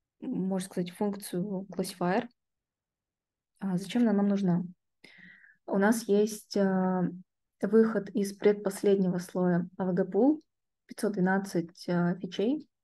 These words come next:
Мы это можем посмотреть вот здесь. И нам нужно чем-то заменить этот последний слой, который мы удалили. И, получается, ему на вход мы подаём пятьсот двенадцать свечей, на выход две. Это мы тут и делаем.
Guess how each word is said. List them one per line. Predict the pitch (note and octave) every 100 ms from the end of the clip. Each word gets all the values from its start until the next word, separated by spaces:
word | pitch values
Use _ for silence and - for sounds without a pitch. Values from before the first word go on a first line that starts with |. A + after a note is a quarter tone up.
| _ _ -
Мы | F#3+
это | F#3+
можем | F#3 F3+
посмотреть | - - F#3 F3+ E3+
вот | -
здесь. | - E3+ - - _ _ _ - - - - - _ _ _ -
И | A#3+ B3 B3 A#3+ A#3 _ _ -
нам | G#3 F#3+
нужно | F#3+ F#3+ F#3+ F3+ E3+ - _ _ _ _ _
чем-то | - G3+ F#3+
заменить | G3 G#3 G#3
этот | -
последний | - F#3 F3+
слой, | F3 B3+
который | C4+ G#3
мы | G3 F#3
удалили. | F#3 F3+ F3 F3+ G3 _ -
И, | G3+ F#3+
получается, | F#3+ G#3 - F3+ - F#3
ему | F3+ F#3
на | F#3+
вход | F#3 G3+ G3
мы | G#3
подаём | F#3 F3+ E3+
пятьсот | - F3
двенадцать | F3 F#3+ C4+
свечей, | C4+ - C4
на | A3 F3+
выход | G#3 - G3+ - _ _ _ _
две. | A#3 A3 E3+ D#3+ G3 _ _ _ _ _ _ _ _ _ _ _ - _ _ _ _ _
Это | B3+ B3+
мы | G#3
тут | G3+ G3+
и |
делаем. | F3 E3+ D#3+ A3+ A3+